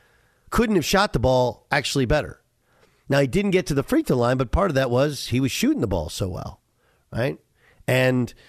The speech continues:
uh, I think a little bit of that, that's by design. I,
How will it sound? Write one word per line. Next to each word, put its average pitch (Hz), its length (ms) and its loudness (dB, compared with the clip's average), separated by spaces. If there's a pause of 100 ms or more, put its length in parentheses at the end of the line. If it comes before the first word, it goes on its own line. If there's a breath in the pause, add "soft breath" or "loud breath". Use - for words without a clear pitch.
(360 soft breath)
uh, 123 240 0
I 151 140 4
think 175 160 2
a - 20 4
little 165 180 4
bit 175 120 2
of 151 60 -2
that, 160 140 -2
that's 156 220 0
by 147 180 0
design. 117 460 -2
I, 147 160 0